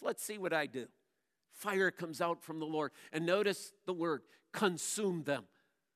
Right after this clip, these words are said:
Our God is a consuming fire. It's actually a direct quote of Deuteronomy chapter four, where God warns the people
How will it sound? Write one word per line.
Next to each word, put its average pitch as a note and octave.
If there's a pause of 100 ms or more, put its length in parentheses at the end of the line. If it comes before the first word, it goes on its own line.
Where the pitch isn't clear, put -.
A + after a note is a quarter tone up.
(360)
Our D#3+
God C#3+ (880)
is F3+
a D#3+
consuming C#3 (600)
fire. - (1900)
It's A#3 (100)
actually G3
a F3+
direct G3+
quote G3+
of C#3
Deuteronomy G3+
chapter E3+
four, D#3 (1400)
where G3+
God G#3
warns A#3
the F3+
people C#3